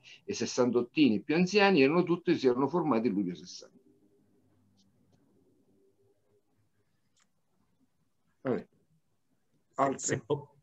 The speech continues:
Speaker 2: se posso dire un'ultima cosa, forse l'eleme-,
Speaker 1: Certo.
Speaker 2: anche per, diciamo, interloquire con l'ultima domanda, forse l'elemento interessante è in realtà vedere se poi anche in Sardegna da parte delle forze di sinistra in P C,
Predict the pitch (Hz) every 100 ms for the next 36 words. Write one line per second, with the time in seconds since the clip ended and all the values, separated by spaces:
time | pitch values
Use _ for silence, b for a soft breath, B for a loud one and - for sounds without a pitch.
0 | 110 104 - - 123 - 131 135 131 131
1 | 127 - 123 117 156 165 120 107 - 131
2 | 127 - 110 107 107 110 - 110 - 110
3 | 110 110 107 104 98 - 107 104 98 107
4 | 107 101 107 113 110 101 101 104 - 113
5 | 107 104 110 143 139 113 - - 123 -
6 | 117 110 110 104 107 113 110 - 139 139
7 | 117 107 110 104 - - 101 95 - 131
8 | 104 104 120 107 101 - 123 113 117 120
9 | 113 107 117 107 117 156 127 117 107 104
10 | 117 117 - 107 104 - - - 107 98
11 | - 98 113 131 - 107 101 98 - 151
12 | 135